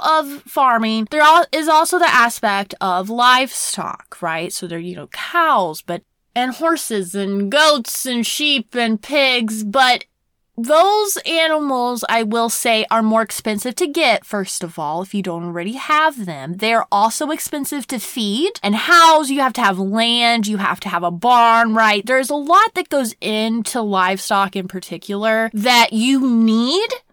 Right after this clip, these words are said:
And there's money that you need to front up in order to have that be a successful aspect of your business, right? So a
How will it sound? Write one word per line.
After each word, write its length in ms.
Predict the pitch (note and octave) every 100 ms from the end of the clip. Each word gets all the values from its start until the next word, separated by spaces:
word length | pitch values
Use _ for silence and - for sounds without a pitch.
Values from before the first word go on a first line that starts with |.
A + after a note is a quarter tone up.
| -
And 140 | C4+
there's 220 | C4 C4
money 380 | A#3 A#3+ B3+ D4
that 180 | B3+ A#3+
you 100 | A#3+
need 200 | A#3+ A3+
to 80 | G#3+
front 400 | - G#3+ A3 - -
up 320 | F3+ A3+ D#4+
in 200 | B3+ B3+ -
order 380 | A#3 A#3+ B3
to 140 | A#3 A3+
have 300 | G#3 G3 F#3+
that 200 | F#3 F#3
be 160 | F#3
a 60 | F#3
successful 800 | - F#3 - E3+ E3+ - F3+ F3
aspect 640 | D3 D#3 - - D#3 D#3+
of 100 | D3+
your 140 | D#3 D#3+
business, 680 | A3 A#3 G#3+ F3 E2 - -
right? 320 | D#3+ D#3+ E3+ -
So 380 | - D#4+ C#4+ - -
a 260 | C#4+ C4+